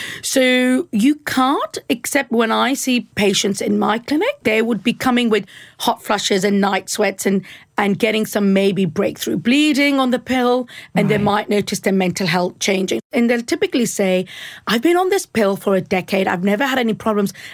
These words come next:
Speaker 1: And they'll have some symptoms coming through. And it could be anywhere between forty-five to fifty-five.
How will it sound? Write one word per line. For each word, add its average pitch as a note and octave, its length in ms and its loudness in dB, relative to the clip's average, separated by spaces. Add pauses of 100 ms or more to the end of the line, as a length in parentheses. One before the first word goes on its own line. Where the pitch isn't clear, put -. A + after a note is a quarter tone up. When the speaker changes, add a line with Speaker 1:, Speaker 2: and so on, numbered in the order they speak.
Speaker 1:
And G#3+ 140 2
they'll G#3+ 140 2
have G#3 340 -2
some G#3+ 260 -2
symptoms G#3 560 -2
coming F#3 340 0
through. F#3+ 380 2
And G3+ 120 2
it G#3+ 180 -4
could - 160 -2
be G#4+ 120 2
anywhere G3 380 2
between F3+ 300 -2
forty-five F#3 640 -2
to F3+ 80 -8
fifty-five. - 880 -4